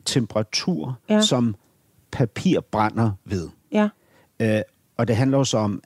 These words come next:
Speaker 1: at staten brænder bøger,
Speaker 2: Ja.
Speaker 1: ikke?
Speaker 2: Jo.
Speaker 1: Øh, og, og at, at hvis du ligesom, øh, staten f-, forfølger så borgere, der
Speaker 2: Ja.
Speaker 1: opsøger, øh,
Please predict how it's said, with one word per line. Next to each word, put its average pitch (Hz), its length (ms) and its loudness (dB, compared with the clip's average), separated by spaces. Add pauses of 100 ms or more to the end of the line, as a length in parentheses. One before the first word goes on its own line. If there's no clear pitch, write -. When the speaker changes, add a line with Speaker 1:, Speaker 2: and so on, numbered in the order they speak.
Speaker 1:
at - 240 -4 (100)
staten 113 460 -2
brænder 98 320 -2
bøger, 98 400 -6
Speaker 2:
Ja. 202 160 0 (100)
Speaker 1:
ikke? 151 200 -2 (180)
Speaker 2:
Jo. 240 160 2 (360)
Speaker 1:
Øh, 107 480 0
og, 104 340 0
og 95 480 0
at, 107 280 -4
at 104 180 -2
hvis 110 160 -2
du - 120 -6
ligesom, 104 380 0 (600)
øh, 98 260 0
staten 123 440 0
f-, - 180 -12 (180)
forfølger - 600 -2
så 104 220 -4 (100)
borgere, 113 500 0
der 95 220 -4 (100)
Speaker 2:
Ja. 208 180 0 (120)
Speaker 1:
opsøger, 98 580 -2 (680)
øh, 82 80 -4